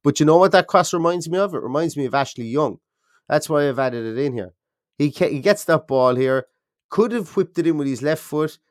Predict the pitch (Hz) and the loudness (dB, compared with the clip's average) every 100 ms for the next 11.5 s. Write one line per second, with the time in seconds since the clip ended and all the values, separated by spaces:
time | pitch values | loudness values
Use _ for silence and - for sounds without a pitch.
0 | _ - 151 123 120 143 143 139 143 - | _ -4 -4 -4 -4 -2 0 2 0 0
1 | 139 131 131 127 127 120 127 123 113 - | -6 -4 -4 -2 -4 -6 -8 -6 -6 -8
2 | 143 - - 104 107 113 110 117 113 - | -10 -10 -14 -8 -4 -4 -6 -6 -6 -6
3 | 101 110 - _ _ - - _ 117 127 | -10 -10 -14 _ _ -20 -20 _ -10 -8
4 | - - 170 165 156 147 120 117 - 127 | -6 -2 -2 -2 -6 -6 -6 -8 -2 0
5 | 127 117 _ _ - 135 135 135 - 151 | 0 -6 _ _ -6 -4 -4 -6 -4 -2
6 | 147 135 113 104 - 156 135 123 - 120 | 0 -2 -4 -8 -2 -2 0 -4 -6 -8
7 | 139 - 110 - 120 113 110 104 120 113 | -6 -8 -10 -6 -6 -6 -8 -6 -4 -4
8 | - _ _ 131 156 147 143 131 123 110 | -6 _ _ 2 2 2 0 0 0 0
9 | 120 120 127 107 95 - 117 - 120 107 | -2 -4 -6 -8 -8 0 0 0 -6 -8
10 | 101 139 127 - 113 139 156 131 127 120 | -4 -2 -2 -4 -10 -6 -6 -4 -2 -4
11 | - 104 120 117 110 | -4 -6 -6 -2 -4